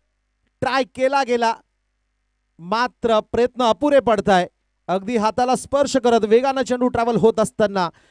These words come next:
किरणच्या बॅटमधनं एक कडक स्क्वेअर कट बघायला मिळतोय. चेंडू सीमारेषे पार,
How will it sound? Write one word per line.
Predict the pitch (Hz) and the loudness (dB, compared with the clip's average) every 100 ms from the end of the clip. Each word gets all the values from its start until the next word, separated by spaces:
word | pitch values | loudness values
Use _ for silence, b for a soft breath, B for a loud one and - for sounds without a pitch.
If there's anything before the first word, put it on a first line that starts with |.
| b - | b -4
किरणच्या | 233 277 247 254 | -2 -2 0 -2
बॅटमधनं | 165 240 262 226 254 208 | -2 -4 -4 -4 -4 -2
एक | 226 _ _ | -4 _ _
कडक | 294 311 - - | -2 -2 -2 -4
स्क्वेअर | 240 202 - 247 - | -2 -2 -4 -4 -2
कट | 240 | -4
बघायला | 196 233 226 | -2 -4 -4
मिळतोय. | 220 214 165 196 190 b b - | -4 -6 2 2 2 b b -2
चेंडू | 220 214 | 0 2
सीमारेषे | 185 - 294 285 247 - | 0 -2 -4 -2 -2 -2
पार, | 202 185 151 | -2 0 0